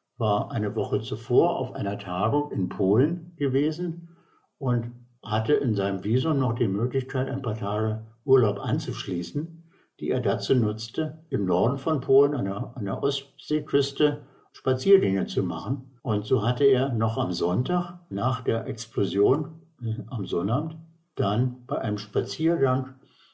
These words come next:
durch den Strandsand am Ostseestrand mit seinen Schuhen, der Sand war feucht, die Schuhe dann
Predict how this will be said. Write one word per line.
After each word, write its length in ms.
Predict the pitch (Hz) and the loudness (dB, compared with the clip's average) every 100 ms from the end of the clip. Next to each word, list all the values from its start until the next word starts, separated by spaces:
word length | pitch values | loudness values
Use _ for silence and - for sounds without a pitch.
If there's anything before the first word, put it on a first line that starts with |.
| _ _ _ | _ _ _
durch 280 | - 101 98 | -2 -2 0
den 380 | 110 92 92 - _ - | -2 -2 -6 -12 _ -20
Strandsand 1200 | - 123 104 156 - - - - 208 - - - _ - - _ | -10 0 2 2 -2 -12 -8 0 2 2 -2 -12 _ -20 -20 _
am 360 | 120 95 104 - | -4 -2 -4 -6
Ostseestrand 840 | 135 - 147 131 - 117 127 - - - | -6 -2 -2 -2 0 0 0 -2 -12 -6
mit 280 | 123 113 - | -4 -4 -2
seinen 480 | 104 101 95 90 - | -2 0 -4 -8 -14
Schuhen, 800 | - 135 151 180 180 - - - _ _ - | -2 2 4 4 2 -2 -10 -20 _ _ 0
der 180 | 98 | 2
Sand 280 | 82 95 95 | 2 -2 0
war 100 | - | -4
feucht, 460 | - 110 131 170 - - _ | 0 4 4 4 -2 -16 _
die 120 | - 110 | 0 0
Schuhe 420 | - 151 156 147 | 2 4 4 6
dann 520 | 117 117 139 139 - | 6 6 4 0 -8